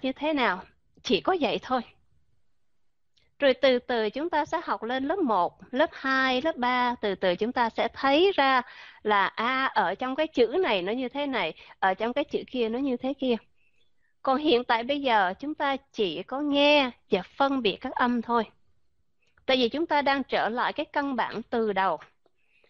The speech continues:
Và căn bản từ đầu là các bạn, à, không biết cái âm đó đọc như thế nào. Thì bây giờ Hà Cát đang giúp cho các bạn. Cái ký hiệu này nó đọc là A. Trong cái chữ như là, ờ, eight,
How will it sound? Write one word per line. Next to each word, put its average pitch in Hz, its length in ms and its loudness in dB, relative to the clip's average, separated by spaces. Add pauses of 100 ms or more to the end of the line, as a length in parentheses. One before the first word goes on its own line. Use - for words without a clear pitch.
(240)
Và 247 100 2
căn 320 240 -2
bản 220 200 0
từ 247 220 0
đầu 214 200 0
là 185 100 -2
các 269 140 -6
bạn, 262 240 2
à, 208 180 -6
không 302 240 -2
biết 381 200 -2
cái - 100 2
âm 294 240 -2
đó 285 240 0
đọc - 200 -4
như 294 160 2
thế 349 160 -2
nào. 202 360 0 (140)
Thì 214 100 -2
bây 240 140 -2
giờ 208 180 2
Hà 208 120 -6
Cát 254 260 -6
đang 262 260 0
giúp 285 140 -2
cho 262 100 2
các - 180 -2
bạn. 214 180 2 (460)
Cái 330 100 0
ký 392 320 4
hiệu 254 180 4
này 214 180 2
nó 220 120 0
đọc 233 200 -2
là 185 200 -2 (140)
A. 262 360 2 (1120)
Trong 277 200 0
cái - 120 -2
chữ - 280 -6
như 247 180 -4
là, 170 200 -4 (340)
ờ, 156 420 -2 (580)
eight, 254 540 2